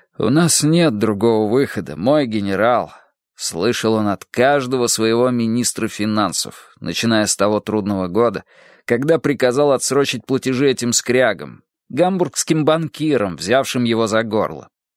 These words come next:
Немецкая эскадра заблокировала тогда порт, а английский броненосец, неожиданно появившийся на рейде,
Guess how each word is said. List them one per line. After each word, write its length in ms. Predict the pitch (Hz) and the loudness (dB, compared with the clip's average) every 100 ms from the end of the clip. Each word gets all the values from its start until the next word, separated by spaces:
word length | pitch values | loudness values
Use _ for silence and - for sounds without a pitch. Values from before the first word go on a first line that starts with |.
| - | -4
Немецкая 460 | 143 190 165 180 | -2 0 0 2
эскадра 440 | 175 - 180 175 170 | 2 2 2 4 2
заблокировала 720 | 156 151 151 139 165 160 147 | 2 2 2 2 2 4 2
тогда 380 | 131 131 123 127 | 2 0 2 0
порт, 460 | - 113 117 - _ - - - - | 0 0 0 -2 _ -20 -20 -12 0
а 160 | 127 | 2
английский 420 | 156 160 175 - | 2 2 2 2
броненосец, 880 | 156 156 165 170 185 160 - - - | 0 2 2 2 2 0 -2 -6 -4
неожиданно 500 | 117 131 120 135 123 | 0 2 2 0 0
появившийся 680 | - 120 123 123 113 104 110 | 0 2 2 0 0 0 2
на 200 | 110 101 | 2 2
рейде, 420 | 156 143 92 | 0 -2 -6